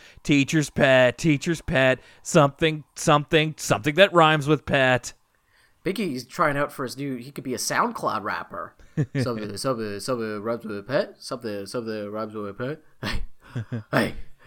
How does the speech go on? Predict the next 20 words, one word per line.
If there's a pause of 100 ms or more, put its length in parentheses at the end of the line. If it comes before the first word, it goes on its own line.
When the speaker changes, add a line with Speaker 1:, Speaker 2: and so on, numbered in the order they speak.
(260)
Speaker 2:
teacher's
Speaker 1:
Te-
Speaker 2:
pet,
hey. (1120)
Speaker 1:
No,
he,
no,
he
could
just
do
a, (360)
could
just
get
Drake
to
do
the
remix.